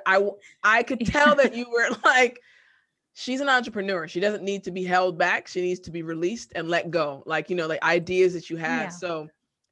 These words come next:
Speaker 1: yeah, I totally understand. It's, it's funny too, you know, when I was, uh,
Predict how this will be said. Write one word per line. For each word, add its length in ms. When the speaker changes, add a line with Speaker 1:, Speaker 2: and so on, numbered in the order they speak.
Speaker 1:
yeah, 440
I 140
totally 460
understand. 680
It's, 340
it's 240
funny 400
too, 160
you 160
know, 160
when 140
I 140
was, 160
uh, 120